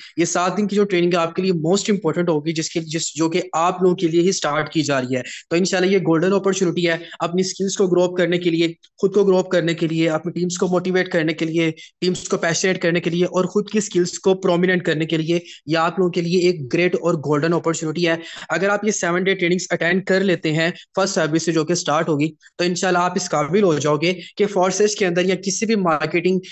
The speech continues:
की फील्ड के अंदर आपको कोई पर्सन डाउन लेवल पे नहीं देखेगा, आपको हमेशा पीक पे देखेगा और आपको एक अप लेवल पे देखेगा जब आप ये सेवन डे ट्रेनिंग सीख लोगे। Because इसमें जो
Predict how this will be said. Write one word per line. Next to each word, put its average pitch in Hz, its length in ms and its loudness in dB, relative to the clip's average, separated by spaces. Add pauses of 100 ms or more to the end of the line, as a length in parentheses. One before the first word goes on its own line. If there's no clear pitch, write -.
(120)
की 202 80 0
फील्ड 196 380 0
के 196 80 -2
अंदर 170 300 0
आपको 170 280 -4
कोई 190 160 2
पर्सन 190 400 0 (320)
डाउन 170 280 0
लेवल 170 180 2
पे 170 120 0
नहीं 175 100 0
देखेगा, 135 360 -2
आपको 151 340 -2
हमेशा 180 320 0
पीक 185 320 -4
पे 214 80 2
देखेगा 180 360 2
और 165 240 0
आपको 170 260 -2
एक 185 160 0
अप 170 160 -4
लेवल 175 180 2
पे 170 120 -4
देखेगा 160 440 -2 (300)
जब 180 200 0
आप 170 140 0
ये 180 60 2
सेवन 151 280 -2
डे 160 100 0
ट्रेनिंग 151 200 -2
सीख 151 320 -4
लोगे। 135 220 0
Because 160 360 -2
इसमें - 280 -2
जो 190 180 0